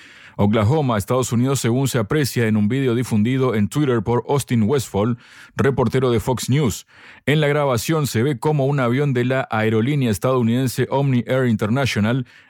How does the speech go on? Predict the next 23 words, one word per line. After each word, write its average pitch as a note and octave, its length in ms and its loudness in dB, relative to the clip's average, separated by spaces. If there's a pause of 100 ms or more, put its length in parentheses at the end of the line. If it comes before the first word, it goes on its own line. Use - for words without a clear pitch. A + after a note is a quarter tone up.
aterriza C3 600 0
en C3 180 0
el A#2 140 0
aeródromo. G#2 680 -2 (260)
Las F2+ 200 -2
imágenes A2+ 440 0
también G#2 260 2
muestran A#2 380 0
dos B2 180 -2
autobuses G#2+ 520 -2
escoltados A#2+ 540 0
por B2 160 0
varios A#2 300 0
vehículos G#2 420 0
policiales. F2+ 680 -2 (380)
Según D#3 460 2
Liz D3+ 280 -2
Frieden, C3 540 0 (280)
también G#2+ 440 2
periodista B2+ 540 0
de A#2+ 60 2
ese A2 280 0
medio, A#2+ 540 0